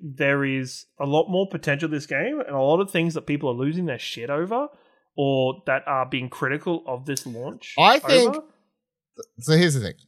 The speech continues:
Speaker 2: I think you are so. I think you, as someone who really liked and loves Overwatch, um, you really want Overwatch two to be successful, and I think that your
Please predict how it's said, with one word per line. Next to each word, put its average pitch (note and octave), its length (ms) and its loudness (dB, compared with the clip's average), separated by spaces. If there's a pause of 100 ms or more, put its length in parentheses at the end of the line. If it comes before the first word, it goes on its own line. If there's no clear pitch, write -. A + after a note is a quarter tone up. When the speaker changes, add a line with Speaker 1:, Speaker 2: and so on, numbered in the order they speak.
(140)
Speaker 2:
I E3+ 200 6
think D#3+ 480 2
you C#3 320 6
are A2 260 2
so. C3+ 600 4 (500)
I C3 80 6
think D#3+ 280 2
you, D#3+ 360 6
as C#3 200 4
someone C#3 340 2
who B2 400 4 (320)
really C3 360 4
liked A2 440 4 (120)
and G#2+ 120 -6
loves G2+ 340 0
Overwatch, F2 680 -6 (580)
um, F#2+ 340 2
you B2 200 0
really C3+ 380 4
want C#3+ 220 4
Overwatch A#2+ 580 0
two A2+ 180 0
to G#2 80 -2
be G#2+ 180 -4
successful, A#2 720 -2 (320)
and B2 160 4
I B2 120 6
think A#2+ 480 0
that A2 220 2
your A2 680 2